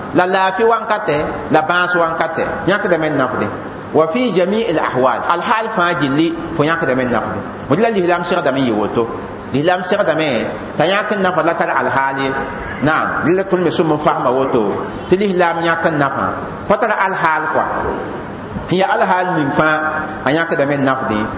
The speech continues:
Bala sã n ya sɩd ya Wẽnnaam yĩnga, sɩd ya woto. Sẽn ya Wẽnnaam yĩnga yaa woto. Kama qaala, ya wa Wẽnd sẽn yeel aya ratõ pʋgẽ, "الذين ينفقون أموالهم بالليل والنهار سرا وعلانية."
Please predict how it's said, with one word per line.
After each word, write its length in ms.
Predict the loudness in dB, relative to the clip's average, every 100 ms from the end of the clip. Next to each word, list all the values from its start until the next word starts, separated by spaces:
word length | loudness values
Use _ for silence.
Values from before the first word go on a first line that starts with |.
| -2
Bala 160 | 0 0
sã 140 | 2
n 80 | 0
ya 80 | 0
sɩd 160 | 0 2
ya 120 | 2
Wẽnnaam 400 | 2 2 2 2
yĩnga, 260 | 2 2 0 -2 -6
sɩd 140 | -2 0
ya 140 | 2
woto. 320 | 2 0 0 -2 -4 -6 -2
Sẽn 80 | 0
ya 80 | 2
Wẽnnaam 300 | 2 2 2
yĩnga 240 | 2 2
yaa 180 | 2 2 2
woto. 280 | 0 0 0 -2 -6 -2
Kama 240 | 0 2 0
qaala, 400 | 2 0 0 0
ya 100 | 2 2
wa 120 | 2
Wẽnd 120 | 0
sẽn 80 | 0
yeel 180 | 2 2
aya 220 | 2 2
ratõ 220 | 2 0 0
pʋgẽ, 320 | 2 2 0 -2 -4 -8 -2
"الذين 580 | 0 2 2 2 2 2
ينفقون 800 | 2 2 0 0 -2 0 0 2
أموالهم 800 | 2 2 2 2 2 0 0 0
بالليل 460 | 2 2 2 2 2
والنهار 600 | 2 2 2 2 2 2 0 -2 -4 -6 0
سرا 300 | 0 2 2 2 2
وعلانية." 720 | 2 0 0 0 0 0